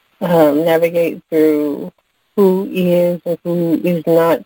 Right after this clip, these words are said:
actually telling the truth, because, you know, people will tell you all day long, "Oh, I, I have nothing against you, you know, I, I, I think you're great."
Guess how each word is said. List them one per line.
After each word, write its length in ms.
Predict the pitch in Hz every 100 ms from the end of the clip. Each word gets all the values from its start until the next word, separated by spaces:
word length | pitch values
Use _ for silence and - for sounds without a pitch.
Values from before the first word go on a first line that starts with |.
| _ _ _ _ _ _ _ -
actually 560 | 165 160 - 160 160
telling 380 | 156 - 151 143
the 60 | 143
truth, 360 | - 151 151 - - - - _ _
because, 420 | 151 - 156 151 147 _ - _ _ _ _ _ _ -
you 80 |
know, 160 | 165 151
people 340 | 147 170 165
will 80 | 160
tell 160 | - 165
you 140 | 160
all 140 | 160 156
day 160 | 175
long, 320 | 165 156 143 -
"Oh, 400 | 247 262 254 226 _ _ _ _ _ _ _ _
I, 220 | 180 196
I 100 | 196
have 140 | 208 233
nothing 340 | 262 247 240
against 360 | 233 - 247 - -
you, 480 | 233 233 226 226
you 80 | 220
know, 160 | 208 202
I, 540 | 196 202 190 196 190
I, 80 | 196 -
I 40 |
think 260 | 190 220 208
you're 100 | 208
great." 480 | 190 202 220 196